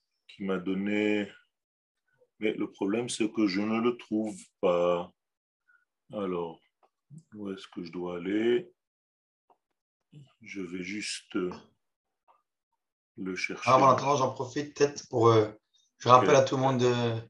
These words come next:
Speaker 2: j'encourage tout le monde à ouvrir vos caméras pour que ce soit beaucoup plus, euh, amical et chaleureux. Et, euh, et, euh, bien sûr, euh, euh, je répète que ceux qui veulent poser des questions sans aucune honte, ouvrez vos micros avant la question.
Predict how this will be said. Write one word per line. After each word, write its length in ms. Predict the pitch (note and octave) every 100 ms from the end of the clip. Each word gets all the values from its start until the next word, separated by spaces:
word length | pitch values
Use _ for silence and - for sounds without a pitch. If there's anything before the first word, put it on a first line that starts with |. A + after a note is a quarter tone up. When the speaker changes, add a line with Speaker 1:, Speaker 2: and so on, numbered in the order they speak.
| _ -
Speaker 2:
j'encourage 460 | B2+ B2 C#3+ D3 -
tout 100 | D3
le 60 |
monde 160 | D3 C3
à 200 | B2 B2+
ouvrir 240 | B2+ C3+
vos 120 | A#2+
caméras 640 | A#2 B2 A#2+ C3 D3 D3 - _ _ _ A#2
pour 100 | A#2
que 60 |
ce 60 | -
soit 100 | B2+
beaucoup 280 | B2 B2 B2
plus, 300 | C3 C3+ B2+
euh, 300 | A#2 A2 A2
amical 500 | B2 A#2 C3+ C3 A#2+
et 80 | G#2+
chaleureux. 640 | A#2 A#2 A#2+ D3 E3 - _ _ _ _ _ _ _ _ -
Et, 200 | A#2 A2+
euh, 460 | A2 G#2+ G#2 G#2 G#2 G2+ - - _ _ - - _ _
et, 240 | - A#2+ A#2
euh, 340 | A#2 A2+ A2+
bien 160 | A2 A#2
sûr, 260 | - D3
euh, 540 | C3 A#2+ A#2 A2+ A2+ G#2+ A2 A#2+ B2
euh, 380 | A2+ A#2 A2+ A2+
je 100 | G#2+
répète 400 | B2 A#2+ C3+ B2
que 180 | A#2 B2
ceux 180 | A#2 C3+
qui 80 | C3
veulent 120 | B2+
poser 160 | B2+ C3
des 60 |
questions 380 | B2 A#2 C3+ B2+
sans 260 | A#2+ B2 B2
aucune 260 | B2+ C3+ B2+
honte, 340 | C#3 D3 D3
ouvrez 200 | C3 B2+
vos 140 | C3+ B2+
micros 300 | A#2+ B2 B2
avant 220 | A#2+ A#2+
la 100 | A2+
question. 600 | A#2 A2+ - D3 D#3